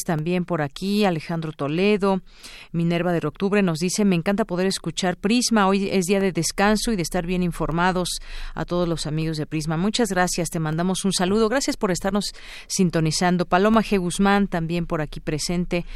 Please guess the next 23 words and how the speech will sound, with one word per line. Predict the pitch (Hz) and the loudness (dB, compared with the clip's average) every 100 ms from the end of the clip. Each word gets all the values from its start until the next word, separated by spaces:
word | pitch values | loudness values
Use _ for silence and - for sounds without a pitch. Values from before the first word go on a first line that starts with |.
| - - | -10 -10
y | - | -2
atenta, | 160 - 196 190 - 180 | -2 2 2 2 2 2
nuestros | 175 160 165 | 2 0 -2
amigos | 165 160 160 | -2 0 0
de | 160 | -2
Editorial | 147 147 | -2 -2
Enequén. | 156 156 151 147 - 214 220 226 214 - - - - | -2 -2 0 -2 2 4 6 4 2 -6 -12 -10 -6
Armando | 156 160 185 214 220 196 | -2 4 6 8 6 6
Alejandro | 180 - 180 185 | 2 0 -2 -2
Cardiel | 165 156 180 196 | -2 -2 0 0
nos | 185 | 0
dice: | 180 202 | 0 0
"Las | 180 - | 0 2
fake | 262 269 | 0 4
news | 233 233 262 277 | 6 6 4 2
son | - 220 226 | 4 4 6
regularmente | 202 190 185 196 202 190 190 | 4 4 4 4 4 4 4
armas | 185 190 185 | 6 4 0
de | 180 | 0
da-, | 165 156 - | 0 -2 -2
de | 160 | -2
la | 156 | -2
derecha. | 147 151 180 - 160 | -2 -2 -2 -2 -6